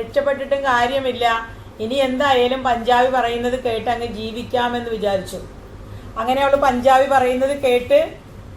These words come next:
അവള് പഞ്ചാബിയുടെ വഴി തിരിഞ്ഞു.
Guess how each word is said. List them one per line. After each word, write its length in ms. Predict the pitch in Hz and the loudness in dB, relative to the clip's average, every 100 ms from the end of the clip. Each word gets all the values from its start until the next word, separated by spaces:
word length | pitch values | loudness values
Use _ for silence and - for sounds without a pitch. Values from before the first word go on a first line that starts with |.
| 208 | -4
അവള് 380 | 226 269 349 - - | 2 4 4 2 -6
പഞ്ചാബിയുടെ 520 | 233 233 269 277 285 | -6 0 2 2 2
വഴി 440 | 285 262 262 311 339 - - - - - - | 0 -2 -4 -10 -12 -18 -20 -20 -20 -18 -12
തിരിഞ്ഞു. 460 | 254 277 285 320 | -8 -6 -2 -2